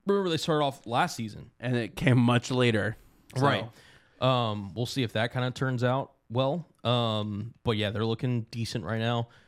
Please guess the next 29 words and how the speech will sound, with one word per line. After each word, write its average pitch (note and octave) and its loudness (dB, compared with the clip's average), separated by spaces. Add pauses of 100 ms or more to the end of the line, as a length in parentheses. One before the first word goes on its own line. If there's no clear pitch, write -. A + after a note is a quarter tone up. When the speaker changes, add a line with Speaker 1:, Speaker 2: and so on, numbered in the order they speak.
(180)
Speaker 1:
I A#2 0
think A#2+ -2
they're A#2+ 0
also A#2 0
kinda A#2 -2
developing A2 -2
some A2+ -4
of G#2+ -4
their G#2+ -2 (140)
undrafted A2+ -2
slash - -6
rookies A#2 -4 (300)
before A#2 0
our A2 0
very A#2 0
eyes, A2+ 0
seeing G#2+ -8
if G#2 -6
Tyler A2 -2
Hero A2 -2
can A2 -8
be G#2+ -2
that A2 0
guy G#2+ 0
for A2+ -6
them. A2+ -2 (480)
Um, A2+ -2
but A#2+ -2
Indiana, C3+ 0